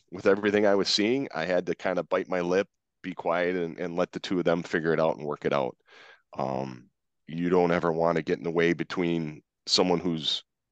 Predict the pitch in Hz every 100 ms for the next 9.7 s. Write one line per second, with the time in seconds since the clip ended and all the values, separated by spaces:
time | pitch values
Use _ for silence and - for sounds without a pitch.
0 | - 78 71 76 87 - - 85 - 90
1 | 85 95 82 80 82 82 85 76 - -
2 | 76 - - - - - 104 95 98 90
3 | - 85 92 - 90 87 82 87 85 80
4 | 90 87 82 82 - 78 76 71 - 80
5 | 80 85 - 78 - 104 98 95 92 85
6 | - 82 80 78 76 _ 90 87 92 85
7 | 85 - 82 87 82 80 87 82 90 85
8 | 80 95 85 82 80 85 82 80 - 80
9 | 82 78 - - - 76 69